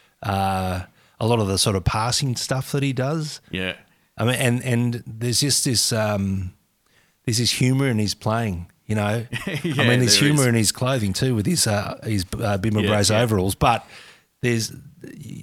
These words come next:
Speaker 1: his personality comes, comes out in his playing. He's just, uh,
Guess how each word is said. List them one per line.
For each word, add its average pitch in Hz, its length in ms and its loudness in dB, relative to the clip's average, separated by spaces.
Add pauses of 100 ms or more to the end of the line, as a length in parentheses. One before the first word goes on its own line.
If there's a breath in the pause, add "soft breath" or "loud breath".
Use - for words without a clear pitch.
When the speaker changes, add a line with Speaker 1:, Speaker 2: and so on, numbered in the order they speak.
Speaker 1:
his 110 220 0
personality 113 600 2
comes, 104 360 -2 (100)
comes 101 280 -2
out 104 180 0
in 98 60 0
his 95 120 -2
playing. 104 480 -2
He's 90 180 -4
just, - 340 -4
uh, 95 420 -4